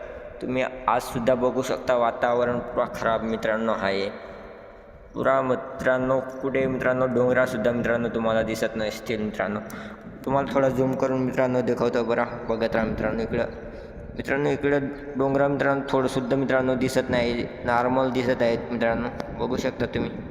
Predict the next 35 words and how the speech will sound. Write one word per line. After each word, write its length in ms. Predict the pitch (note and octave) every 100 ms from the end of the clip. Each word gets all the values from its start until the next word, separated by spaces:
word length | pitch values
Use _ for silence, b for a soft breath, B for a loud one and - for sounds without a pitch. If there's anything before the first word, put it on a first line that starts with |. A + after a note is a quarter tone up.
| - - - B B B - -
पुरा 200 | A#2+ D3
वातावरण 540 | C#3 C3+ C#3+ C#3 C3+ C3+
मित्रांनो 420 | B2+ - C3 C3 C3
खराब 300 | A2 A2+ A2
आहे 100 | A2
आजचा 320 | G2+ - G#2+
पण. 140 | A2 A2 - - - - B B - - -
तर 80 | C3 - -
आपले 260 | A#2 D3 C3+ -
असेच 300 | C#3+ D3+ C#3
नवीन 280 | C#3 C3+ C#3
व्हिडिओ 240 | A#2+ B2
बघण्यासाठी 560 | A#2 A#2+ B2 A2+ A2 A2+
मित्रांनो, 420 | A2+ A2 G#2+ A2+
कालचा 400 | A2 - A#2 C3
पाणी 300 | - B2 B2
आहे 120 | G#2+
मित्रांनो 360 | F#2+ G2+ G2+ G2
आज. 260 | F2+ -
तुम्हाला 520 | - - - - B2+
वाटेल 340 | C3 B2 B2+ B2+
का 60 |
मित्रांनो 380 | B2+ A#2+ A#2 A#2
आज 160 | A2 A2+
सकाळ 340 | - A2 A2
झाली 160 | G#2+ G#2
मित्रांनो, 340 | G#2 G#2+ G#2+ G#2+ -
तरी 160 | G#2+ A2
पाणी 380 | - G#2 G2+
मित्रांनो 360 | G#2+ G#2 G#2 G#2
कमी 240 | G2+ G#2
होत 120 | G#2 G2+
नाही. 200 | G2 G2 - - B B B B B - -
इकडं 220 | B2 C#3
मित्रांनो 380 | C#3 C3+ C#3